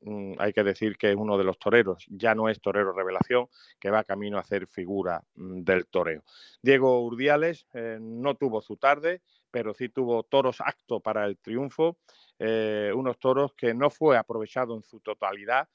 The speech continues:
mucha frialdad por parte del torero, ante su primero no pudo,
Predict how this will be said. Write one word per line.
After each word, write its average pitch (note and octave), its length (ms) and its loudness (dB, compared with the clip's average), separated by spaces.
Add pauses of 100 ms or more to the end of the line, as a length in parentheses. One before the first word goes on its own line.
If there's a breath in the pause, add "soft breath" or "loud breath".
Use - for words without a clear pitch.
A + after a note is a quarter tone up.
(280)
mucha A#2+ 560 -4
frialdad A#2 640 2
por A2+ 160 -4
parte A2 340 -4
del G#2 200 -8
torero, B2+ 440 -4
ante G#2+ 300 -10
su G#2 160 -20
primero B2+ 380 -2
no B2 120 -4
pudo, B2 420 -2